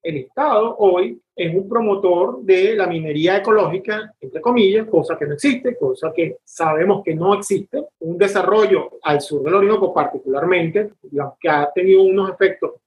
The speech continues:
terribles. No existe institucionalidad ambiental, y esto lo hemos escuchado muchas veces en, en estos eventos y a muchas personas. Recuerden que el Ministerio del Ambiente primero desapareció,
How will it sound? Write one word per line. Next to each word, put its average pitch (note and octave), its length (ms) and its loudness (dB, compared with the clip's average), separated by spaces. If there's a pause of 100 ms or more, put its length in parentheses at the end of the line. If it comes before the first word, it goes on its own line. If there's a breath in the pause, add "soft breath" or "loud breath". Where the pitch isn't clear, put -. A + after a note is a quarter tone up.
terribles. A#3 960 -2 (140)
No G#3+ 200 2
existe C#4+ 640 -2
institucionalidad G3 760 -4
ambiental, A#3+ 580 -2
y F#3+ 60 4
esto F#3 180 0
lo F#3 140 2
hemos E3+ 220 -8 (380)
escuchado D#3+ 420 -4
muchas F3+ 260 -4
veces F#3 460 0
en, D3+ 260 -8
en D#3 180 -10
estos F3+ 240 -4
eventos G3+ 420 2 (100)
y D3+ 140 -6
a B2+ 80 -6
muchas - 200 -18
personas. C4+ 460 0 (160)
Recuerden F3 380 0
que A3 100 2
el F#3+ 80 2
Ministerio F3 440 -2
del A3 100 2
Ambiente F#3+ 480 0
primero F3 360 0
desapareció, G3+ 920 0